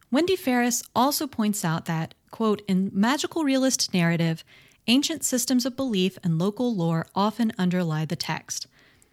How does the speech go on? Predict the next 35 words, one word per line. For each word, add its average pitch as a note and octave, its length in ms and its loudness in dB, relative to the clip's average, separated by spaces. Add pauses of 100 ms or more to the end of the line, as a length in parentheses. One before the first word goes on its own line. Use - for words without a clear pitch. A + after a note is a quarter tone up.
(220)
This G3 160 -2
is A#3+ 100 -2
another A#3+ 400 2
of F#3 300 -2
those F3 400 0 (200)
common B3 440 2
features D#3+ 720 -4
rather F3 360 0
than E3+ 320 0
necessary F3 640 2
traits - 640 -6 (220)
that F#3 120 0
Wendy F3 220 2
Ferris E3 480 -4
lists. - 480 -4 (800)
We've C4+ 180 4
certainly F4+ 420 0
seen G#3+ 460 2
ancient A#3 380 4
systems G#3+ 460 0
of G#3+ 100 -8
belief E3 500 -2
and F3 160 2
local G#3+ 320 0
lore, D#3+ 500 -2
particularly B3 720 0
in G3+ 180 0
the A3 80 0
persons E3+ 480 -4
of - 160 -4
Mister G3+ 320 0
Higuchi F3 580 -4
and F3+ 140 0
Mister E3 300 -2
Rihaku. F3+ 640 -2